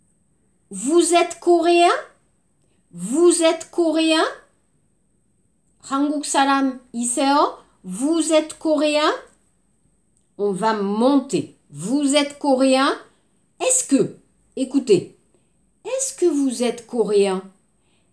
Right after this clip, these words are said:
Est-ce que vous êtes coréen ? Attention, la phonétique. Je répète. Vous êtes coréen ?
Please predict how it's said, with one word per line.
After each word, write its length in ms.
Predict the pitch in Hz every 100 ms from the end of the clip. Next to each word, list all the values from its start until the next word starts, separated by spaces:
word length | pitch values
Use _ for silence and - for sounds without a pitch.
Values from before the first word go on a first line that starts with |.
| _ -
Est-ce 320 | 508 494 -
que 80 | 349
vous 380 | 285 277 240 247
êtes 220 | 247 -
coréen ? 640 | 262 226 220 202 196 196 _ _ -
Attention, 920 | 269 285 311 285 285 - 262 269 339 - _
la 120 | 165
phonétique. 800 | 180 - 277 262 247 240 156 - _ _ -
Je 160 | 170
répète. 580 | 285 285 - 165 - - _ _ _ _ _ _ 156
Vous 240 | 190 226
êtes 180 | 254 -
coréen ? 380 | 294 277 302